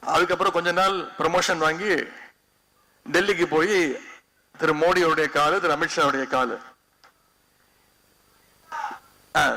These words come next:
அது டீ ப்ரமோட். டெல்லியில இருந்து திருப்பி டீ ப்ரமோஷன் வாங்கி இங்க திரு ஜெய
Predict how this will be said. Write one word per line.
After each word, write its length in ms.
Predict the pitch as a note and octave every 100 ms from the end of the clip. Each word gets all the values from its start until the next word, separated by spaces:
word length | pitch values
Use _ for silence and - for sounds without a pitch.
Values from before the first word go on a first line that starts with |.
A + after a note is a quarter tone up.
| - - - - _ _ - - - - - - - - - - - - - - - - - - - - - - -
அது 120 | E3+ E3+ D3+ - - B2+ - - - - - D#3+ D#3
டீ 80 | A3 A3+
ப்ரமோட். 340 | F3+ D#3 C#3 A#2 - - - - - D3 - - C3+
டெல்லியில 320 | F3 F#3+ F3+
இருந்து 180 | G3 F#3
திருப்பி 220 | F#3+ F3+ E3
டீ 60 | F#3 F3
ப்ரமோஷன் 380 | E3+ D#3+ D#3+ D#3
வாங்கி 160 | A3 G#3
இங்க 120 | F3 D#3 C#3 B2+ -
திரு 140 | D#3+ C#3+ B2+
ஜெய 100 | E3+